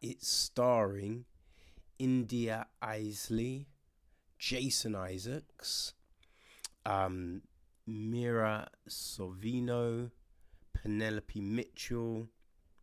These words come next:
Harrison Gilbertson, and John C. MacDonald. The, the, the basic gist is,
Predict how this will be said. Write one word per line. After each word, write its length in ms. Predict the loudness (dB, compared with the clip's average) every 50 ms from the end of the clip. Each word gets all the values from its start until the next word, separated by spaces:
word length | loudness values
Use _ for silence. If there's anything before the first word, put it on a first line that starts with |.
| -20 -20 -20 -20 -20 -20 -20 -20 -20 -20 -20 -20 -20 -20 -20 -14 -8 -4 0 4
Harrison 720 | 6 6 6 6 4 2 -2 -2 -2 -2 0 0 -2 -4 -6 -10 -14 _ -20 -20 _ _ _ -8
Gilbertson, 1300 | -4 -2 -2 -2 -2 -4 -6 -6 -8 -8 -8 -8 -6 -4 -4 -4 -6 -6 -8 -8 -8 -8 -10 -10 -12 -14 -18 _ _ _ _ _ _ -20 -20 -20 -20 -20 -12 -6
and 360 | -4 -2 -2 0 -2 -2 -4
John 420 | -4 -4 -2 -2 0 0 -2 -2
C. 600 | -4 -6 -8 -8 -6 -6 -6 -4 -4 -6 -6 -8 -10 -10
MacDonald. 1300 | -8 -6 -6 -6 -8 -10 -12 -16 -16 -16 _ -4 -2 -2 -2 -4 -6 -8 -10 -12 -14 -16 -18 -18 -20 -20 _ _ _ _ _ _ _ _ _ _ _ _ _ _ _ _ _ _ _ -16 -16 -16 _ _ -20 -20 _ _ _ -6 -2
The, 560 | 2 2 4 4 4 4 4 2 0 0 -4
the, 200 | -4 -2 -2 -2 -2 -6 -14 -14 -6
the 140 | -4 -4 -4
basic 520 | -2 -2 -2 0 2 2 2 2 0 0
gist 320 | -2 -2 0 -2 -2 -2 -2
is, 380 | -2 0 0 0 -2 -4 -6